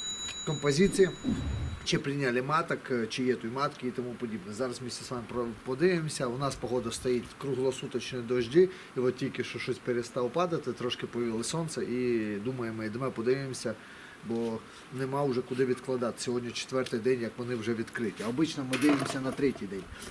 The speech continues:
Ну і зараз ми з вами подивимося. Поставили їм таку кормушечки. Е,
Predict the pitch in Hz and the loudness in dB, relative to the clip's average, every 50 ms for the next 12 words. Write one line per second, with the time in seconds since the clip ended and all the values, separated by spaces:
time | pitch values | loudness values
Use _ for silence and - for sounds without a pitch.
0 | - - 175 180 180 147 175 165 156 - 151 156 139 - 160 135 160 151 147 139 | -6 0 2 2 4 4 4 2 2 0 -2 -4 -2 -2 -2 0 2 2 2 2
1 | 117 139 139 143 131 113 104 - - - - - - - - - - - - - | 2 2 4 4 4 4 2 -2 -6 -8 -10 -12 -14 -14 -14 -16 -16 -16 -10 -6
2 | - 143 - - 170 170 156 156 151 160 165 160 156 165 156 147 151 135 - 165 | -6 -2 0 2 2 2 2 2 2 2 2 2 2 0 0 -2 -2 0 0 2
3 | 165 175 196 214 - - - - - - 214 196 - - - - - - - 208 | 2 2 2 2 0 0 -4 -4 -6 -6 -8 -8 -10 -14 -18 -18 -16 -8 -6 -6
4 | - - - - 139 127 123 123 120 123 | -6 -6 -6 -6 -2 -2 0 0 0 0